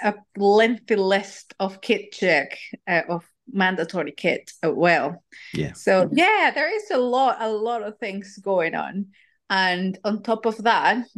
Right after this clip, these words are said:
Speaker 1: uh, Andy and I are moving as well. So
Speaker 2: <gasps> Out of the
Speaker 1: so
Speaker 2: country or?
Speaker 1: Yeah.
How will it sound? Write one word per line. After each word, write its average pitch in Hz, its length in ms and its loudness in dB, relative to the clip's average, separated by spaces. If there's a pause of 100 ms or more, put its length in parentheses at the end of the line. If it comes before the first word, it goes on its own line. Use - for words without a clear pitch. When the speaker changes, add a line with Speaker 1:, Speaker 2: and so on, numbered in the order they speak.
(100)
Speaker 1:
uh, 170 520 2 (360)
Andy 202 240 0
and 196 140 0
I 185 120 2
are 180 120 -2
moving 196 520 -6
as 190 160 -12
well. 226 360 -2
So 151 600 0
Speaker 2:
<gasps> 143 60 -12 (1300)
Out 120 80 2
of 135 80 0
the - 60 2
Speaker 1:
so 214 60 6
Speaker 2:
country 403 360 8
or? 110 520 4 (560)
Speaker 1:
Yeah. 220 640 2